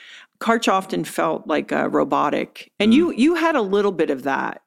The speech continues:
Speaker 1: Like, I, I can say from looking from the outside, you, you have a, you had a sort of an aloofness, like you didn't really fully know what you're, what you were experiencing. And certainly Karch, if he ever made an error, you thought, "Oh,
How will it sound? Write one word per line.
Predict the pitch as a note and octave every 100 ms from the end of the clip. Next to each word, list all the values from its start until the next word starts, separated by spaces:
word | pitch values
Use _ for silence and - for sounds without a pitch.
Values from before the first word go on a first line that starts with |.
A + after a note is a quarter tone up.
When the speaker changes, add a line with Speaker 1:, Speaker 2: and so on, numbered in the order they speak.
| -
Speaker 1:
Like, | F3+
I, | G3 G#3+ G#3
I | G#3
can | A3+ A3
say | G#3+
from | G#3 F3+ E3+ -
looking | F3+ F#3 F#3
from | F#3 E3+
the | D#3+
outside, | D#3+ - - D#3+ D3+ D3+ D#3 - - - _ - _ _
you, | G3 G#3+
you | - G#3+ G3+
have | G#3 F#3
a, | F3 D#3+ C#3
you | F3+
had | F#3 F#3+
a | F#3 E3
sort | - F#3 F3
of |
an | F3
aloofness, | E3+ F3 F#3+ - F#3 F3 F#3
like | E3+
you | F3+
didn't | F#3 - D#3
really | E3 D#3+ E3
fully | D#3 - F3 E3 D#3+
know | D#3 D3+ D3+
what | D#3 - D3+
you're, | D#3 D#3 D3+ -
what | D#3 D#3 D#3+
you | D#3
were | D#3+ D3+ C#3 -
experiencing. | C#3+ - - D3+ D3 D3 C#3 D3+ D3 D3 C#3+ -
And | E3 D#3+
certainly | G#3 E3+ E3 C#3+
Karch, | E3 D#3 D3+ -
if | D3+
he | D#3
ever | D3+ D3+
made | D3
an | C#3+ C3
error, | D3 D3
you | D3 C#3+
thought, | D3 -
"Oh, | B3